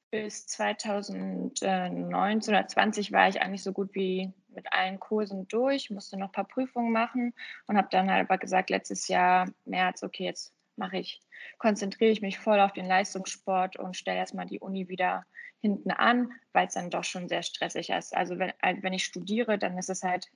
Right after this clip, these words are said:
ich mache halt die Einheiten morgens um sieben, dann gehe ich in die Uni, dann gucke ich, dass ich zwischendurch noch was ordentlich esse und dann halt abends wieder in die Einheit. Da ist man schon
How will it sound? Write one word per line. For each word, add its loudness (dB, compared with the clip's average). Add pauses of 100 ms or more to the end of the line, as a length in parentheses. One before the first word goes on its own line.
(100)
ich -10
mache 0
halt 0
die 2
Einheiten 4
morgens 4
um -4
sieben, 0
dann 0
gehe 2
ich -4
in -6
die -2
Uni, 2 (720)
dann 4
gucke 4
ich, 0
dass 0
ich -6
zwischendurch 4
noch 2
was 4
ordentlich 0
esse 2
und -2
dann 0
halt -2
abends 0
wieder -4
in -8
die -4
Einheit. 0
Da 0
ist -6
man -8
schon -6